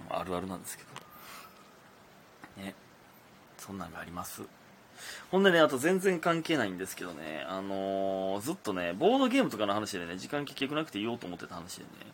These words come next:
人狼ゲームとか、これ言ってないような、言ったっけ？結局言っ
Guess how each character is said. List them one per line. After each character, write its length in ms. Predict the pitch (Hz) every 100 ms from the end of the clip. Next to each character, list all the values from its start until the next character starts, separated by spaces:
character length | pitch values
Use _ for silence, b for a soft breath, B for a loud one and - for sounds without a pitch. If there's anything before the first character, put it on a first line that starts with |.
| B B B B B B -
人 300 | 135 247 370 339
狼 240 | 339 330
ゲ 120 | 285
ー 40 | 214
ム 60 |
と 80 | 107
か、 140 | 95 85
こ 80 | 113
れ 80 | 135
言 80 | 302
っ 20 |
て 260 | - -
な 120 | 392 107
い 20 |
よ 80 | 90
う 40 |
な、 80 | 78
言 80 | -
っ 40 |
た 200 | - -
っ 20 | - -
け？ 140 | - - - - - B B B B B - - -
結 200 | - -
局 160 | 254
言 120 |
っ 20 | 240